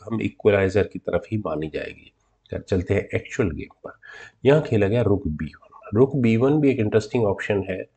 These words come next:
क्वीन आई सी फ़ाइव स्क्वायर पर बिशप पर अटैक बना, बिशप चला गया वापस ई टू स्क्वायर पर और अब प्रेशर बनाया जा सकता है यहाँ, तो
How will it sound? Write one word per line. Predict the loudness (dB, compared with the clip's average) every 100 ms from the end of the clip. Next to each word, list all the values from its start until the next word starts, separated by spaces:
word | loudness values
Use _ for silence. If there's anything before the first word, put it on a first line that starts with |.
| _ _ 4
क्वीन | 4 4 2
आई | 2 0
सी | -2 -2 0
फ़ाइव | 2 2
स्क्वायर | 2 0 2
पर | 2 2
बिशप | 2 2 0 -2
पर | -2
अटैक | -4 -2 -2 0
बना, | 2
बिशप | 2 0 -2 -6 -4
चला | -2 0
गया | 2
वापस | 0 -2 -4 -8 -2
ई | -2
टू | 0 0
स्क्वायर | -2 -2 -2 -2
पर | -2 -2
और | 0 0 0 2
अब | 4 4 4
प्रेशर | 6 6 4 2
बनाया | 2 2 4 2
जा | 2 0
सकता | 0 -6 -4 -2 0
है | 0
यहाँ, | -2 -6 -10 -18 _ -20 -18 -18 -16
तो | -2